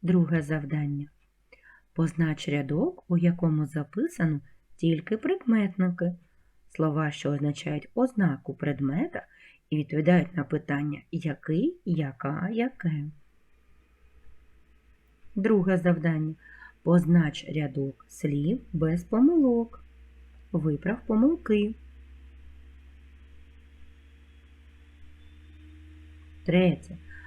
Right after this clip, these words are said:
Добери, напиши по два-три прикметники за змістом. Тобто ліс який може бути? Друг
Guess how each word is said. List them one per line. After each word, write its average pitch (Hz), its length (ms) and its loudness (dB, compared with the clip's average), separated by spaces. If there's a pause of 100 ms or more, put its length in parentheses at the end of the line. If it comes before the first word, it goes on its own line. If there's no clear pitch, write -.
(140)
Добери, 165 480 4
напиши 156 760 -2
по 151 120 -2
два-три 175 920 0
прикметники 165 1000 0 (460)
за 247 260 6
змістом. 262 760 4 (640)
Тобто 190 360 -4 (100)
ліс 262 420 2
який 277 580 2
може 143 320 -4
бути? 160 440 -10 (1400)
Друг 175 600 4